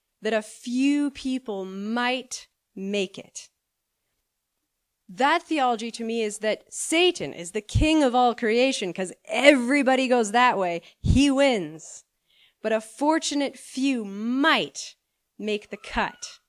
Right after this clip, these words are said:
They might be one of the jars of clay that don't get smashed. And that was the part that I just, I didn't know, I didn't have the apologetics for it except to say God's ways are higher than my ways and God's understanding is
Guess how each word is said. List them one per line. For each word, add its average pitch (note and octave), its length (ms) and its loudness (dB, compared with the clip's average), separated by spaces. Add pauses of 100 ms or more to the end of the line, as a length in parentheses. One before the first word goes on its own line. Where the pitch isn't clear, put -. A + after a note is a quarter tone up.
(300)
They G#3+ 120 -6
might A3 460 -4
be A3+ 100 -8
one A#3+ 220 -2
of A#3 140 -4
the A3+ 80 -2
jars A3 440 -2
of F#3 120 -14
clay G3 320 -4
that F#3 240 -14
don't G#3 380 -4
get - 200 -10
smashed. - 960 -8 (3000)
And B3 200 0
that D#4+ 180 4
was C#4+ 160 2
the C#4+ 80 0
part C#4 540 2
that A#3+ 120 0
I B3+ 160 4
just, C4 280 -4
I B3+ 160 -4
didn't D4 140 0
know, C#4 140 -2 (120)
I B3 120 -4
didn't C#4 200 -2
have C4+ 160 -2
the C4 100 -2
apologetics A#3+ 720 -2
for A#3+ 240 0
it G#3 80 0
except A3 360 -4
to A3+ 60 -6
say G#3+ 320 -2
God's G#3+ 360 -2
ways A#3 180 -2
are A3 100 -4
higher A3 260 -2
than G#3+ 120 -6
my G#3 220 -4
ways G#3 260 -4
and G3+ 200 -10
God's G#3 280 -4
understanding G3 680 -8
is F3+ 420 -14